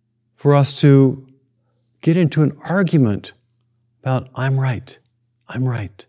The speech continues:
We have lots of sounds we're hearing. Crow out there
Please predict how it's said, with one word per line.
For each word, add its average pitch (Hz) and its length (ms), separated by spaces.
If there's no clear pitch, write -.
We 160 140
have 170 140
lots 165 240
of 143 60
sounds 123 600
we're 117 160
hearing. 117 420
Crow 113 260
out 110 240
there 113 420